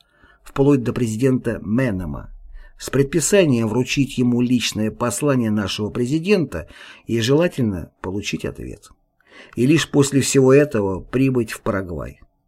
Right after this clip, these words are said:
В общем, поездка растягивалась и затягивалась. О том, что именно на этом пленуме ожидалось отречение генсека,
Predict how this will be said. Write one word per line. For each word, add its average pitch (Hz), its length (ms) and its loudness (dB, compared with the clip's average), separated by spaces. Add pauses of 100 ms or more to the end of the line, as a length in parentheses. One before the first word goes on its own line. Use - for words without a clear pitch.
(280)
В 107 160 -4
общем, 139 440 0
поездка 127 480 -2
растягивалась 117 720 -4 (160)
и - 100 -4
затягивалась. 101 640 -8 (760)
О 196 160 -4
том, 170 240 0
что - 200 0
именно 147 400 4
на 127 140 4
этом 135 260 2
пленуме 127 720 0
ожидалось 127 560 0
отречение 120 840 -2
генсека, 135 800 0